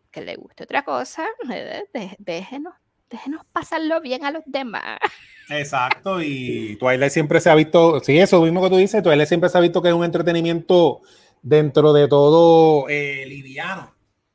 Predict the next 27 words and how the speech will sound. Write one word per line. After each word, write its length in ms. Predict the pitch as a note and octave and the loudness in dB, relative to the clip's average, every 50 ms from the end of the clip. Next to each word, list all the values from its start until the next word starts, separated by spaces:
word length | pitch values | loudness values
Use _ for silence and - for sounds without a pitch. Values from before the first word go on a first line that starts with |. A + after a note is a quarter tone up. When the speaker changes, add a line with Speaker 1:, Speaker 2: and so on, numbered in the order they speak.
| _ _ _ | _ _ _
Speaker 2:
dentro 280 | C3 B2+ _ _ B2+ B2+ | -20 -20 _ _ -18 -16
de 60 | B2+ | -14
la 100 | B2+ B2 | -14 -14
temática, 640 | - B2 B2+ E3 A3+ A3+ A3+ G#3+ F3+ F#3 F3 - - | -16 -16 -16 -16 -14 -14 -14 -8 -6 -4 -4 -4 -6
y 140 | E3 E3+ | -8 -10
se 200 | D3+ D3+ E3+ D3+ | -8 -8 -8 -8
sabe 420 | D3 - E3+ F3 G3 A3+ A3 F#3 E3+ E3+ | -4 0 2 4 4 4 4 4 4 2
desde 140 | D#3+ C#3+ D3+ | 2 0 -2
el 60 | D3 | -2
principio, 380 | D3 D3 C#3 - E3+ G3+ A3+ G3 | -4 -4 -2 0 0 2 2 2
como 180 | F3+ D#3 D3 | 0 -2 -2
tú 80 | D3 D3+ | 0 0
dijiste, 280 | D#3+ F3 G3+ - G#3+ | 2 0 0 0 0
que 120 | F3 E3 D#3 | 0 0 0
es 80 | D3+ - _ _ - - _ _ - C3 C3+ | 0 -4 _ _ -20 -20 _ _ -6 -2 -2
el 100 | D3+ D3 | -2 0
twist 220 | D3+ E3+ E3+ E3 E3 | 2 2 2 2 2
vampiro, 460 | F3 E3+ E3 D3+ - A3 B3+ B3 - | 0 0 0 0 0 2 2 2 2
es 60 | D3+ D#3 | 2 0
el 80 | E3+ E3+ | 2 2
vampiro 340 | F#3+ F#3+ E3 A3+ B3 B3+ | 0 0 2 2 2 4
con 140 | A3 G#3 F#3 | 4 4 2
el 80 | E3+ - | 2 0
twist 220 | - D#3 D3+ - | -2 -2 -2 0
romántico 560 | F#3+ G#3+ G#3+ G#3 G#3 G#3 - A3 G#3 G#3+ G#3+ | 2 2 2 2 0 0 -2 0 2 4 6
de 180 | G#3+ G#3 G#3 G3+ | 6 6 4 4
Teenager. 460 | G3+ G#3 G3+ G3 E3+ D#3 D#3+ F#3+ A#3 | 2 2 0 2 2 2 0 -2 -4